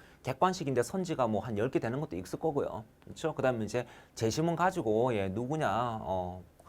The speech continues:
제시문에서 이 제시문의 핵심 되는 포인트를 밑줄 그어봐라, 뭐 이런 것도 있을 거고요. 그래서 굉장히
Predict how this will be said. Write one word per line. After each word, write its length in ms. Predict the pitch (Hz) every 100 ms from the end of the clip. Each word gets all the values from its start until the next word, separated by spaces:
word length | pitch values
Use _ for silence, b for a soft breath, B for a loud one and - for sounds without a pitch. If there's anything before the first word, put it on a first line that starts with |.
| B B B -
제시문에서 760 | 127 123 170 165 151 135 143
이 140 | 127 170
제시문의 520 | 135 113 156 147 135
핵심 320 | 147 165 - -
되는 220 | - 127 123
포인트를 340 | 156 160 143
밑줄 220 | 123 135 -
그어봐라, 360 | 104 113 135
뭐 100 | 101
이런 160 | 113 165
것도 120 | -
있을 160 | 85 -
거고요. 240 | 156 123
그래서 180 | 98 104
굉장히 580 | 135 165 165 135 175